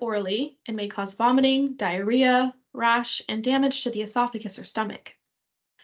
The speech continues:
Patients should seek medical help or call their poison control center right away. When boric acid is recommended, it's typically for recurrent or resistant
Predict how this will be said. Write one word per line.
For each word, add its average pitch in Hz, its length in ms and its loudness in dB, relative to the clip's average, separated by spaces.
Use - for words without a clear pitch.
Patients 339 340 2
should - 220 -2
seek 269 320 -2
medical 254 300 -2
help 190 280 -4
or 226 60 -10
call 254 260 2
their 262 140 0
poison 240 320 -2
control 214 320 -6
center 180 280 -12
right 196 200 -2
away. - 420 -4
When 262 160 6
boric 269 320 4
acid 254 380 -2
is 320 200 -4
recommended, 208 640 -8
it's - 180 -6
typically 339 540 -2
for 311 180 -2
recurrent 220 500 -4
or 214 80 -2
resistant 233 640 -2